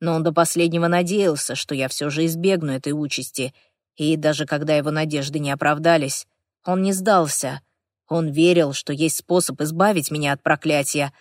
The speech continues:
Он искал информацию везде, задействовав все свои связи, все свои средства — осторожно, через цепочку посредников, дабы никто не догадался, зачем графу Керноу могут понадобиться подобные знания. И он нашёл то, что искал,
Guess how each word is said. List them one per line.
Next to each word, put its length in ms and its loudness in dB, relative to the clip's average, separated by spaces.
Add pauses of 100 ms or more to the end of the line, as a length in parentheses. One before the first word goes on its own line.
(300)
Он 180 0
искал 340 2
информацию 640 2
везде, 540 2 (320)
задействовав 640 2
все 180 2
свои 300 4
связи, 460 4
все 240 0
свои 240 4
средства — 680 0 (320)
осторожно, 760 0
через 280 -4
цепочку 480 0
посредников, 760 0 (260)
дабы 220 4
никто 260 0
не 140 2
догадался, 720 4
зачем 400 -2
графу 320 0
Керноу 480 0
могут 320 -4
понадобиться 560 0
подобные 460 0
знания. 560 0 (440)
И 100 -2
он 160 0
нашёл 380 -2
то, 140 -8
что 200 -8
искал, 440 -6